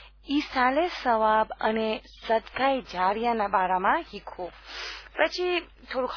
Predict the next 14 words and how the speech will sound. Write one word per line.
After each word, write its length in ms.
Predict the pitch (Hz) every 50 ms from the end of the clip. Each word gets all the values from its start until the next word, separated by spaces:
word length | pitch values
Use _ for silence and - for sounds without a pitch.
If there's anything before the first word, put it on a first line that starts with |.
| -
હસવાનું 520 | 196 202 - - - 269 269 269 269 269 233
બી 140 | 254 254
છે. 300 | 240 - - 254 254 254 247 240 - - - - - - - - - - - - - - - - - - - - - - - - -
પછી 180 | 320 359 392
તમારું 360 | 381 392 370 359 381 370 359 339 - -
પેન 160 | 269 - -
ને 180 | 269 277 285 277
પેપર 500 | - 262 233 233 - - 226 226 - - -
રેડી 460 | - 190 170 190 196 190 196 226 226
રાખજો. 540 | 202 202 196 - - - - 202 202 208 208 - - - - - - - - - - -
આજે 520 | - 233 254 247 - 349 392 427 440 453 466 - - -
હું 80 | 262 226 -
તમને 580 | - 247 240 240 247 254 247 254 254 254 254 254 254 - - - - - - - - - - - - - - - - - - - - - - - - - - -
કોન્સના 1300 | - - 269 277 277 285 294 302 320 339 359 359 320 277 277 285 285 285 277 277 269 269 269 277 277 285